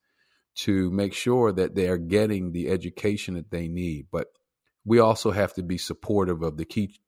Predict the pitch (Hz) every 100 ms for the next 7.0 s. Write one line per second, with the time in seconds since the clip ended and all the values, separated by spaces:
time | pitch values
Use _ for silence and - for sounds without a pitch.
0 | - 80 117 104 - 67 - - _ _
1 | _ _ - 85 92 101 101 92 - 101
2 | 92 95 87 104 104 98 90 - - 110
3 | 92 87 87 - 92 90 95 87 80 -
4 | 101 87 69 - _ _ _ _ _ -
5 | 101 95 98 95 113 123 123 104 95 90
6 | - 85 92 90 87 85 80 90 80 78